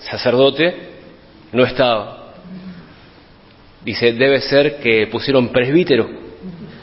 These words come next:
Va a la P y no estaba. Bueno, cura, y no estaba. No existía ni siquiera la posibilidad.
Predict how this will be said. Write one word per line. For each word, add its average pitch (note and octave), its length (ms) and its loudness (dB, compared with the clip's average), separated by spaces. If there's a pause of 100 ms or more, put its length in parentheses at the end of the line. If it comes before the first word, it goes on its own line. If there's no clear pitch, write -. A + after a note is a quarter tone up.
(1080)
Va C3+ 360 0
a C3+ 40 -4
la C3 200 -2
P F3 400 -2 (340)
y B2+ 80 -2
no B2+ 120 4
estaba. B2 500 0 (880)
Bueno, C3 360 4
cura, G3+ 360 4 (1400)
y D3+ 80 2
no C#3+ 100 4
estaba. A2+ 540 -4 (680)
No D#3+ 80 6
existía G#3 360 2
ni F3+ 100 -2
siquiera F3 280 2
la C3+ 180 0
posibilidad. C3+ 680 0